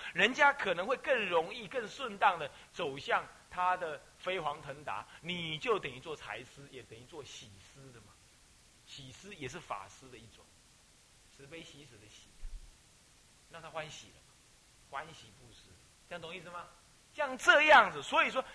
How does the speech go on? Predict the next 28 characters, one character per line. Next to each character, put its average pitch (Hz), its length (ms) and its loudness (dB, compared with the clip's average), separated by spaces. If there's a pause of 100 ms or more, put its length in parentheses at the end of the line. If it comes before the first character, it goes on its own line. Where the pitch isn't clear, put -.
这 302 100 -2
只 - 120 -8
是 262 80 -12
比 151 240 -16
喻 165 260 -14
了 104 160 -14
哈， 127 280 -10
这 196 100 -20
是 175 100 -18
比 113 220 -18
喻， 113 40 -14
就 143 100 -8 (260)
意 269 240 0
思 196 140 -8
也 156 100 -4
就 202 120 -8
是 196 80 -10
说， - 160 -18
你 247 220 -6
如 311 320 4
果 202 260 4
能 214 160 -4
够 262 100 0
身 247 360 -6
心 233 260 -14
世 226 280 -12
界 214 180 -12
的 175 120 -12